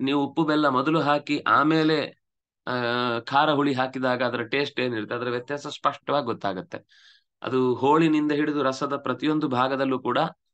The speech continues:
ಅದರ ಕ್ರಮ ಬೇರೆ ಆದ ತಕ್ಷಣವೇ ರುಚಿಯೂ ಕೂಡ ಬದಲಾಗುವುದನ್ನ ನಾವು ನೋಡುತ್ತೇವೆ.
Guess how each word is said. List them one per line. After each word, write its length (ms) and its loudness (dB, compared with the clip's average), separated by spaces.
ಅದರ 240 0
ಕ್ರಮ 240 2
ಬೇರೆ 360 2
ಆದ 280 4
ತಕ್ಷಣವೇ 520 -4
ರುಚಿಯೂ 340 -2
ಕೂಡ 160 -2
ಬದಲಾಗುವುದನ್ನ 640 0
ನಾವು 240 -4
ನೋಡುತ್ತೇವೆ. 460 -2